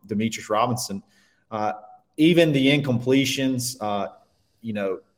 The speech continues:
I felt like some of the batted away passes were just right on the money. The D B just made a really good play.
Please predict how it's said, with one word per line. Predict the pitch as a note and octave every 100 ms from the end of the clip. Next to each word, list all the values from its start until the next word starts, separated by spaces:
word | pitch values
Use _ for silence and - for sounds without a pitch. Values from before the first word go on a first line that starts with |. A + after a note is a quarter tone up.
| _ _
I | G#2
felt | - B2+ A#2+
like | A2+ A2
some | - B2
of |
the | A2
batted | A2+ A#2 A2+
away | A2 G#2+
passes | - A2+ A2 A2+ G2
were | G2
just | G2+ -
right | A2 A2+
on | A2
the | G2+
money. | G#2 A2 A2
The | F#2+
D | F#2 A2
B | G#2+
just | G#2 G#2
made | A2
a |
really | G#2 G#2 G2+
good | G2+ -
play. | - A#2 A#2 A2+